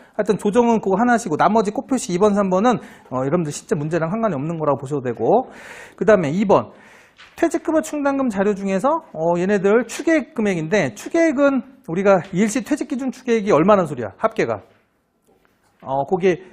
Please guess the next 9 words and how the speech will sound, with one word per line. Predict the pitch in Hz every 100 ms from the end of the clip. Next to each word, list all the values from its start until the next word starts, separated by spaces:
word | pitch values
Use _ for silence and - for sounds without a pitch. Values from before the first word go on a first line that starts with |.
| _ _
지금 | - 151
일 | 151 254
년 | 320
미만 | 294 269 226
근무자도 | 214 220 208 196 170 185 196 127 - - _
그 | - 143
밑에 | 165 240
보면 | 214 202 190 151 143
이제, | - 147 143 135